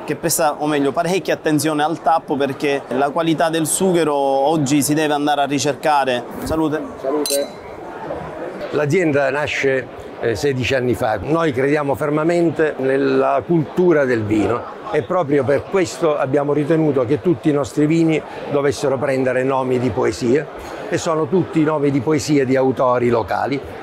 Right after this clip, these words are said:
Speaker 2: Eh, lì in quel cartellone c'è Micio Tempio, Martoglio, Alfio Antico,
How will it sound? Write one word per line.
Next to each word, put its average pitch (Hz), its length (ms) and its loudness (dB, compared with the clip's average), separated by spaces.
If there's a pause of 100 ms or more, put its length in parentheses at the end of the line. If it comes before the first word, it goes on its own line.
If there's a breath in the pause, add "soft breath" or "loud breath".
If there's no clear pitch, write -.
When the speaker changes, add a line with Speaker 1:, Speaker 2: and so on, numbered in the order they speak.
(100)
Speaker 2:
Eh, 127 320 2
lì 151 140 4
in 139 100 0
quel 139 160 2
cartellone 143 720 0
c'è 127 200 2
Micio 131 380 0
Tempio, 143 720 2
Martoglio, 131 960 2
Alfio 131 320 0
Antico, 139 640 2